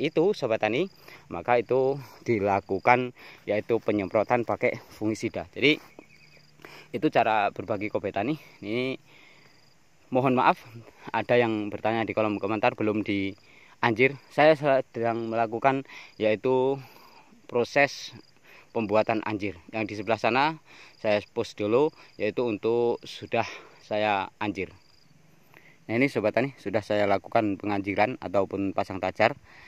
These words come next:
yaitu untuk menjaga biar dia tidak roboh apabila nanti sudah berbuah. Itu tadi Sobat Tani, Sobat Tani sudah tahu semuanya bahwasanya saya setiap penyemprotan yaitu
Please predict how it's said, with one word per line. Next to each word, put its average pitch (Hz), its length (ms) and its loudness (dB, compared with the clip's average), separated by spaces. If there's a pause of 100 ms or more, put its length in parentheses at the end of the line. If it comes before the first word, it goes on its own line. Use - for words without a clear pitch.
(220)
yaitu 104 400 0
untuk 101 160 -2
menjaga 101 480 0
biar 104 240 -2
dia 104 160 0
tidak 101 320 -4
roboh 98 240 0
apabila 107 560 2 (320)
nanti 110 320 2
sudah 117 400 2 (400)
berbuah. 95 640 -2 (3500)
Itu 117 100 -14
tadi 127 320 8
Sobat 113 300 2
Tani, 139 240 2 (320)
Sobat 107 240 2
Tani 120 160 4
sudah 110 160 4
tahu 110 240 4
semuanya 120 480 2
bahwasanya 101 640 4 (480)
saya 113 320 6
setiap 113 320 4
penyemprotan 107 640 4
yaitu 120 580 2